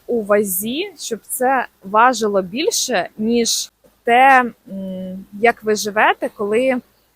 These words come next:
підлаштовуєтесь під очікування іншим. І важливо зрозуміти, чому ви це робите, чому ви підлаштовуєтесь,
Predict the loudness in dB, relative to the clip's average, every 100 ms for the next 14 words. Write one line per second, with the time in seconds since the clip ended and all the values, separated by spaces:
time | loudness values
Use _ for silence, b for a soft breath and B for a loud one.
0 | _ _ _ _ _ _ _ -4 0 0
1 | 0 4 4 6 2 0 -4 -10 -10 -10
2 | -8 -6 -6 -8 -6 -4 -4 -8 -8 -10
3 | -8 -8 -10 -16 _ _ _ _ _ -4
4 | -2 2 2 2 -2 -2 -4 -2 -4 -4
5 | -2 0 0 0 -2 0 0 0 -6 -4
6 | -2 0 -2 -4 -2 0 0 -2 -8 -12
7 | -20 -20 _ _ _ _ _ -6 0 0
8 | 0 -4 -4 -4 -4 -2 0 0 -4 -6
9 | -10 -14 -14